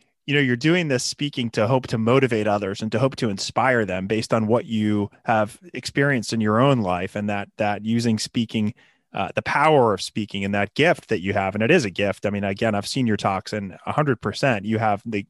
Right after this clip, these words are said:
that gift. And then to be able to take that to the next level and to not only inspire and motivate, um, but to actually be a part of the change, go into schools and embed this into curriculum, speak with students,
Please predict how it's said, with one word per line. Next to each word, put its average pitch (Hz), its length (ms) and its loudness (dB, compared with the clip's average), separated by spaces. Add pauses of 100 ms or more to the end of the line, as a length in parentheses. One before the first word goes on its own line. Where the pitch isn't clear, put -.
that 98 300 -4
gift. 131 380 0 (720)
And 139 140 0
then 269 160 4
to 247 100 4
be 151 180 4
able 139 260 4
to - 100 -4
take 147 300 0
that 120 220 2
to 123 80 -2
the 113 100 0
next 120 280 0
level 110 300 2
and 95 140 -2
to 101 80 -6
not 113 240 4
only 113 300 4
inspire 113 600 2
and 92 160 -2
motivate, 104 480 0 (300)
um, 98 440 0 (320)
but 127 120 0
to 131 120 0
actually 123 600 2 (360)
be 127 140 2
a - 60 2
part 120 400 0 (220)
of 107 160 -2
the 95 80 -2
change, 90 440 -8
go 123 280 4
into 131 340 0
schools - 560 -4
and 120 200 -4 (220)
embed 123 520 2
this 107 340 -2
into 117 500 0 (260)
curriculum, 101 500 -4
speak - 500 -2
with 113 160 2
students, - 580 -6